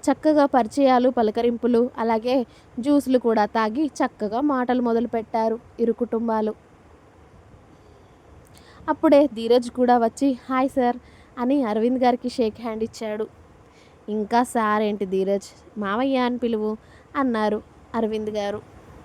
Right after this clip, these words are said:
సంతోషంగా. ధీరజ్ చిన్నగా నవ్వి, "అలాగే మావయ్య," అని కవిత గారిని అలాగే క్రాంతి సుమనని కూడా పలకరించి, పిల్లలిద్దరినీ ఎత్తుకొని వాళ్ళ చేతిలో చాక్లెట్స్ పెట్టి, వాళ్ళతో సెల్ఫీ దిగి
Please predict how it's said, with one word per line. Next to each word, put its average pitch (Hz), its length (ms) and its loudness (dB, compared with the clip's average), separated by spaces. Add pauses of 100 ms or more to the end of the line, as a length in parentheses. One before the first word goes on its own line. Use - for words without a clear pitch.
(800)
సంతోషంగా. 208 800 2 (800)
ధీరజ్ 269 500 6
చిన్నగా 220 400 2
నవ్వి, 247 320 2 (180)
"అలాగే 208 340 0
మావయ్య," 233 420 0
అని 214 280 0 (460)
కవిత 220 240 0
గారిని 226 520 2 (400)
అలాగే 247 400 2
క్రాంతి 220 440 -2
సుమనని 247 420 0
కూడా 240 420 -6 (140)
పలకరించి, 233 640 -4 (460)
పిల్లలిద్దరినీ 277 680 2
ఎత్తుకొని 254 540 2
వాళ్ళ 220 260 2
చేతిలో 247 480 2
చాక్లెట్స్ 247 600 -4
పెట్టి, 247 420 -4
వాళ్ళతో 202 400 -2
సెల్ఫీ 220 420 -2
దిగి 254 380 -2